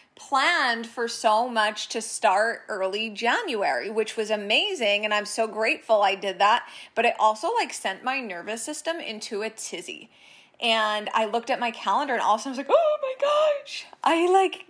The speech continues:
where's all my time and my space in my calendar?" I'm a full believer and,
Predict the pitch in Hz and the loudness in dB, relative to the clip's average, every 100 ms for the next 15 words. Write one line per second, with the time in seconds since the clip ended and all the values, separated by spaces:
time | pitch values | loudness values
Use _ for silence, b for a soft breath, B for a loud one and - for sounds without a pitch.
0 | _ - 233 339 440 453 359 381 403 415 | _ -6 0 4 4 4 2 2 0 -2
1 | 247 262 494 330 269 254 277 - 226 226 | 0 2 2 0 0 0 0 -2 -4 -4
2 | 262 269 277 277 285 277 403 226 196 185 | -6 -6 -6 -6 -4 -2 -2 -2 0 0
3 | 226 302 - - 240 226 240 277 - B | 0 -4 -6 -2 2 4 4 2 0 B
4 | B B B B B _ 262 254 220 190 | B B B B B _ 0 2 0 0
5 | 214 247 285 - 226 208 208 196 | 2 4 2 2 -2 -2 -4 -10